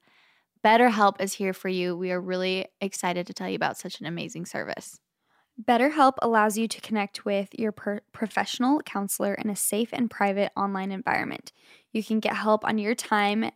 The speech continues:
Speaker 2: and at your convenience. And you can schedule secure video or phone sessions, plus chat and text with your therapist.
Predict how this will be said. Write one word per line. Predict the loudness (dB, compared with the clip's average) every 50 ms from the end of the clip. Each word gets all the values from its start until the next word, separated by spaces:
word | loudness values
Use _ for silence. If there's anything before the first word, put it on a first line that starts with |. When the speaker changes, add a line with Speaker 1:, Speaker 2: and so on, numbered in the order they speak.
| _ _ -6
Speaker 2:
and | -2 -2 0 0
at | 0 -2
your | -2 -2 -4
convenience. | -2 -2 -2 -2 0 -2 -2 -4 -4 -8 -8 -8 -10 -10 -10 _ _ -20 _ _ _ _
And | 4 6 6
you | 6 6
can | 6 4 4
schedule | 6 6 6 6 8 6 4 4 4 2
secure | 0 0 -2 -2 0 0 2 2
video | 4 4 2 4 4 4 4 4
or | 4 2 0
phone | 0 0 -2 -2 0
sessions, | -2 -4 -6 -6 -4 -4 -4 -4 -4
plus | -6 -8 -6 -6 -6 -6 -6 -10
chat | -6 -2 0 0 0 0
and | 0 -4 -6
text | -6 -8 -8 -8 -6 -6
with | -6 -6 -6
your | -6 -8
therapist. | -6 -4 -4 -4 -4 -6 -10 -16 -14 -12 -12 -10 -10 -12